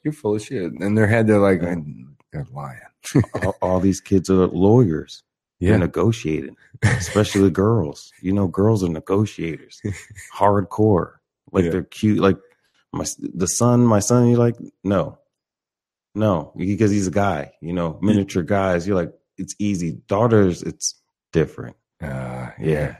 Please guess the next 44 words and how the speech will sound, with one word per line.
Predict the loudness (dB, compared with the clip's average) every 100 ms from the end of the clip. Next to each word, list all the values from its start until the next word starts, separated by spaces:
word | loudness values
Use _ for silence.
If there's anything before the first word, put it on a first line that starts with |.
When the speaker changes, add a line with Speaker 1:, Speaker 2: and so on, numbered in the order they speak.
| -2
Speaker 1:
The | 2
little | 4
Speaker 2:
yeah. | 4
Speaker 1:
daughter | 2 2
does | 0 -2 -2
the | -4
look, | -4 -4 -4
the | -4
head | -4 -4
tilt. | -4 -4 -2 -6
Speaker 2:
You, | -4 -4 0
you | 0
know. | 2 0 -4
Speaker 1:
<sighs> | -10 _ -18 -14 -14 -16 -18 -6
Okay. | -4 -4 -12 -20 -20 _ _
And | -4 -2
the |
Speaker 2:
Yeah. | 0 0 0
Speaker 1:
ass, | -2 -8
yeah. | -8 -6 -6
Speaker 2:
Yeah, | -6 -6 -8 -8
Speaker 1:
It | 0 4
gets, | 4 2
Speaker 2:
yeah. | 2
Speaker 1:
it | 0
still | 2 4
gets | 6 4 2
me. | 0
She's | 0 0 2
eighteen | 2 2 0 2 2
in, | 0
like, | 2
Speaker 2:
It'll, | 4 6
Speaker 1:
three | 4
days. | 0 0
Speaker 2:
it | 4
will | 4 4
forever | 2 0 0 0 -2
get | -4 -6 -10
you. | -14 -14 _ _
Speaker 1:
Yeah. | -2
Speaker 2:
It | 2
doesn't | 4 4
matter. | 2 2 0 -2